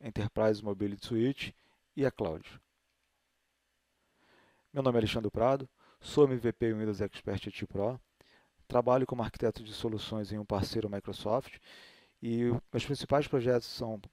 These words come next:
projetos de Microsoft Azure, Office três mil e sessenta e cinco, Hyper-V, System Center, nuvem pública, nuvem privada e outros itens de, da tecnologia Microsoft.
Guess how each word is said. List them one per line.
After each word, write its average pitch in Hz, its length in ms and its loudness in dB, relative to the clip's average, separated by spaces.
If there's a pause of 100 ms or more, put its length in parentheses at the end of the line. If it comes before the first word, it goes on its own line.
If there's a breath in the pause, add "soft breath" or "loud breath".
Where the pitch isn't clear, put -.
(260)
projetos 104 400 0
de 104 120 -16
Microsoft 104 480 -4
Azure, 156 460 2
Office 123 380 0
três 107 240 -4
mil 113 100 -6
e 107 60 -4
sessenta - 180 -8
e 143 60 -6
cinco, 151 340 -12 (200 soft breath)
Hyper-V, 113 640 0 (400 soft breath)
System - 380 -8
Center, 131 580 -4 (840 soft breath)
nuvem 117 260 0 (140)
pública, 135 460 2
nuvem 120 420 -2
privada 120 680 2 (580 soft breath)
e 120 160 0
outros 120 380 0 (500)
itens 117 300 -4
de, 110 420 -6 (640 soft breath)
da - 120 -12
tecnologia 110 520 2
Microsoft. - 680 -4